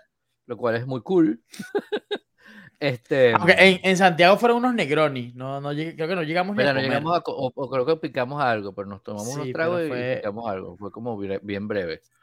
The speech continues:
Speaker 2: fue muy
Speaker 1: Pero
Speaker 2: breve.
Speaker 1: en San Francisco fue chévere porque paseamos
Speaker 2: Súper
Speaker 1: por toda la
Speaker 2: chévere.
Speaker 1: ciudad, arrancamos el recorrido y lo terminamos en el, en el Apple Store de, de Union,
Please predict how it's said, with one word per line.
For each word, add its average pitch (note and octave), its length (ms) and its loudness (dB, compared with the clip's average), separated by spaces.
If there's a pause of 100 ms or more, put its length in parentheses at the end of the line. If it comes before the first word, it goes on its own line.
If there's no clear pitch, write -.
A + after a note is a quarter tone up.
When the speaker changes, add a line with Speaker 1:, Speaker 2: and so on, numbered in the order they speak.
(140)
Speaker 2:
fue B2 280 -10
muy B2 120 -8
Speaker 1:
Pero A2+ 300 2
Speaker 2:
breve. G#2+ 160 2
Speaker 1:
en G#2 100 -8
San A#2 160 -2
Francisco B2+ 400 -4
fue F#3+ 100 -2
chévere G3+ 380 0
porque C#3 420 -6
paseamos A#2 440 -2
Speaker 2:
Súper C3+ 160 -2
Speaker 1:
por - 80 -6
toda A2 180 -4
la C#3 100 -4
Speaker 2:
chévere. - 60 -12
Speaker 1:
ciudad, B2 420 -2 (580)
arrancamos A#2+ 580 0
el C#3 60 -4
recorrido B2 460 -4
y - 40 -2
lo C#3+ 100 -4
terminamos A2+ 520 -6
en A#2+ 120 -8
el, G#2+ 180 -8
en A2 120 -10
el G#2 120 -2
Apple A#2+ 200 -4
Store B2+ 340 2
de, A#2+ 360 0
de G2+ 300 -6
Union, G#2+ 640 -6